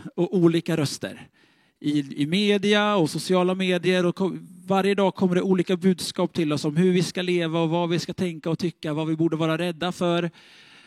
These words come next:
vilken frisyr som är, som är finare än den jag själv har och så vidare. Ehm, någon har sagt att vi idag processar mer information på en enda dag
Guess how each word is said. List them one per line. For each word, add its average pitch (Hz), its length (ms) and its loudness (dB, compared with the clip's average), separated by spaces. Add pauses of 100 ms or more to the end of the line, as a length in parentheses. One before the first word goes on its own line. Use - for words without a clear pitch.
(340)
vilken 165 240 0
frisyr 165 520 2
som 160 180 -2
är, 156 200 0
som 160 180 -4
är 156 60 4
finare 160 420 0
än 165 60 -4
den 156 140 -2
jag 151 200 0
själv 156 200 -2
har 165 300 2
och 160 80 2
så 202 100 0
vidare. 185 360 4 (1120)
Ehm, 156 420 0 (280)
någon 214 300 4
har 214 80 4
sagt 175 280 -2
att - 180 -6
vi 165 100 2
idag 170 320 0
processar 175 640 0
mer 208 320 2
information 180 680 0
på - 140 -6 (100)
en 233 280 -4
enda 185 280 -2
dag 170 280 -4